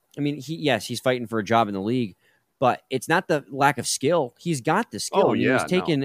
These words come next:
Speaker 1: where he was taken fifth overall for a reason. Um, the problem is, is just staying healthy. And so if he can stay healthy with the Red Wings, he could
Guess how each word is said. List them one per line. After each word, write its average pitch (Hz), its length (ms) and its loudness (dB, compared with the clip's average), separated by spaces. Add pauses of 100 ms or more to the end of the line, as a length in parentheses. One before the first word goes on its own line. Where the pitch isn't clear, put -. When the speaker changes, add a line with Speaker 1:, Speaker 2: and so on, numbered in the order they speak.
(140)
Speaker 1:
where 139 200 0
he 135 60 -4
was 131 100 -6
taken 165 200 -4
fifth - 260 -2
overall 131 420 2
for 117 220 -2
a 101 40 -2
reason. 175 340 -6 (560)
Um, 123 360 0
the 120 220 -4
problem 151 300 2
is, 98 100 -6
is 104 400 -6
just 107 160 -8
staying 92 300 -6
healthy. 165 360 -4 (400)
And 110 120 -10
so 143 80 0
if 131 40 0
he 151 60 0
can 170 80 -4
stay 151 140 -2
healthy 156 280 2
with 156 60 -2
the 107 80 -4
Red 95 140 0
Wings, 98 160 -8
he 165 100 -8
could 131 220 -6